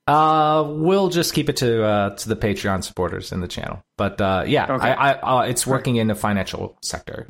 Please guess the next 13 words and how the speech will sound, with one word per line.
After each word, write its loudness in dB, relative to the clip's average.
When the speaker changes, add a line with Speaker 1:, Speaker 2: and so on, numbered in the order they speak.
Speaker 1:
and -2
bringing 0
financial -2
Speaker 2:
Right. -4
Speaker 1:
freedom. -10
So -4
it's, -6
uh, -2
it's -4
a 2
Speaker 2:
Right. -4
Speaker 1:
lot 0
more, 0